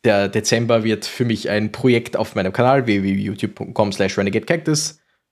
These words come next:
Und wie üblich, wir haben eine E-Mail-Adresse, falls ihr uns schreiben wollt, falls ihr Kritik üben wollt, falls ihr uns sagen wollt, wie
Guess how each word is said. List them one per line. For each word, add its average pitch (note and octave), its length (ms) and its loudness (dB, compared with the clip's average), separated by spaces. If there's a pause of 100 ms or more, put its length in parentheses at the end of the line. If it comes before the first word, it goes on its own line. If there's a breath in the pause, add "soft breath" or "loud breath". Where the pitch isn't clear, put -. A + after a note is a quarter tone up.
(540)
Und G#3+ 360 0
wie D3+ 120 4
üblich, C3+ 340 2
wir G#2+ 220 0
haben A#2 240 2
eine G2 240 0
E-Mail-Adresse, C3+ 760 2
falls G#2 400 0
ihr A2 180 0
uns F#2+ 240 -4
schreiben B2+ 440 2
wollt, A2+ 260 2
falls G2 300 0
ihr G#2 480 0
Kritik C#3+ 340 0
üben A#2+ 240 -2
wollt, A2+ 200 4
falls G#2+ 200 0
ihr A2 320 4
uns A2+ 180 0
sagen A#2 240 2
wollt, A#2 200 0
wie A#2+ 120 -6